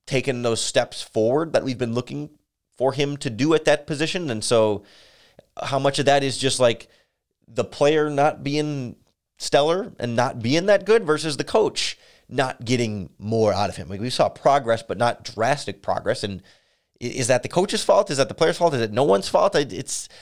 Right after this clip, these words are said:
kinda hard to tell, but, you know, like, we didn't really see a lot of Jesper Horsted and was looking for him to have a bigger role and develop more. And we just haven't really seen the Bears tight end position be particularly productive or robust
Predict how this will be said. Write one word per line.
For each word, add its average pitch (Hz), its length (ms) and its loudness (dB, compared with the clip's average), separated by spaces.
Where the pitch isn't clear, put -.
kinda 202 160 2
hard 196 120 4
to 151 60 -8
tell, 143 220 2
but, 113 140 -4
you 117 60 -2
know, 120 100 0
like, 113 140 -2
we 120 60 -6
didn't 139 160 -2
really 131 140 0
see 139 180 -2
a 127 60 4
lot 123 160 2
of 107 80 -8
Jesper 117 320 -4
Horsted 147 500 2
and 107 160 -10
was 110 100 -10
looking 127 240 -2
for 101 160 -6
him 151 280 -2
to 156 60 2
have 143 140 4
a 139 40 0
bigger 127 280 2
role 127 200 6
and 120 100 -2
develop 113 280 2
more. 117 260 2
And - 60 -4
we 165 60 -2
just 175 140 -2
haven't 180 200 0
really 165 160 0
seen 147 260 -2
the 120 60 -4
Bears 117 220 0
tight 107 160 -2
end 110 160 -4
position 104 380 -8
be 101 420 -4
particularly 127 480 -4
productive 110 560 -2
or 104 160 -2
robust 92 640 -2